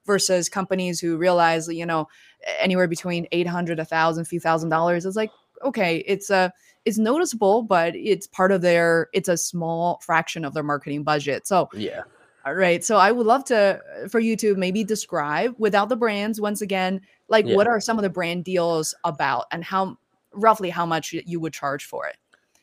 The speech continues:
Speaker 2: Yeah, sure. So,
Speaker 1: Mm-hmm.
Speaker 2: uh, the brand deals, they all are centered around the public interviews and talking to other people on the street.
Speaker 1: Mm-hmm.
Speaker 2: Uh, the, I'd say my favorite video to do was, uh,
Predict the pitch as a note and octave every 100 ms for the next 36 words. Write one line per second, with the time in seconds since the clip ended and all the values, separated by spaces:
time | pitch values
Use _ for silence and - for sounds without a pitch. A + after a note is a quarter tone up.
0 | - C3 D#3+ A2+ D3 A2+ - - B2+ B2+
1 | B2 A2+ A2+ A#2 A2+ A2+ A2 - _ -
2 | _ _ _ _ - A#2+ B2 C#3+ C3 D#3
3 | E3+ F3 F3 C#3+ - - D3 C#3 C#3 D3+
4 | D3 C3+ - A#2 A2 - A2 A2+ G2+ -
5 | G2+ G2+ G2 F#2+ G2+ - A2 G2+ G2 F#2+
6 | A2 G#2 G#2 G2 F#2+ G2 F#2+ - F#2+ -
7 | G2 G2+ G#2+ - F#2 F2+ F#2+ G#2 G2+ -
8 | G#2 F#2+ F#2+ - - C#3+ G#2 _ _ _
9 | G3+ F3 A2+ G#2+ G#2 G#2 G2 - _ A#2
10 | A2+ G2+ _ _ - C3+ C3 C3 - B2+
11 | A2+ A2 G#2+ A2+ A2 - A2 G#2 G2 G#2+
12 | G#2+ G#2+ A2 G#2+ G#2 - A#2+ A#2 A2+ A2+
13 | G2+ G2 F#2+ F#2+ F#2+ F#2